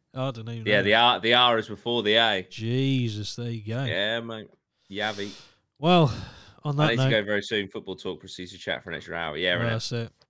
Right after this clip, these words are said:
Speaker 1: Well,
Speaker 2: HelloFresh are not getting their video today.
Speaker 1: Oh,
Speaker 2: No, they
Speaker 1: that's
Speaker 2: will.
Speaker 1: it.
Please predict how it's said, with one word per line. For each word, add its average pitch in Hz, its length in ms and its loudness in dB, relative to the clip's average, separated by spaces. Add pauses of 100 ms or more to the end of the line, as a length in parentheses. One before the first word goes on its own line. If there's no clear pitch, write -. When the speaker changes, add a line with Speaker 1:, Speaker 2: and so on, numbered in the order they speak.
(760)
Speaker 1:
Well, 143 340 2
Speaker 2:
HelloFresh 113 540 2
are 107 60 -2
not 104 240 -6
getting 90 180 -4
their 98 160 -2
video 92 300 -4
today. 90 360 -8
Speaker 1:
Oh, 120 60 -8
Speaker 2:
No, 120 240 -2
they 123 60 -2
Speaker 1:
that's 71 180 -4
Speaker 2:
will. - 60 -4
Speaker 1:
it. - 260 -6